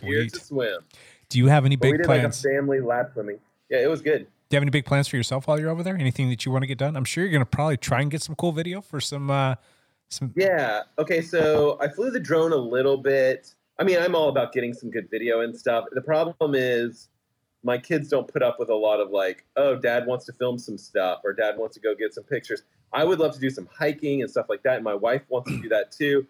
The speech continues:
Speaker 1: But it's just tricky 'cause the kids have zero desire to do that. Um,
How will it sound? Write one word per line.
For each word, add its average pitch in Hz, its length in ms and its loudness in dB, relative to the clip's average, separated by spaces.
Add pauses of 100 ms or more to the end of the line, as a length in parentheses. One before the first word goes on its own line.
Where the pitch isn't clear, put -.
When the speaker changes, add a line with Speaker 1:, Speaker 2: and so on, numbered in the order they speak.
(380)
Speaker 1:
But 131 80 0
it's 131 80 -4
just 156 220 -4
tricky 151 300 -4
'cause 135 260 -6
the 113 140 -10
kids 120 400 -2
have 113 180 -2 (360)
zero 113 400 2
desire 98 420 2
to 98 120 -14
do 95 300 -8
that. 90 360 0 (420)
Um, 120 520 2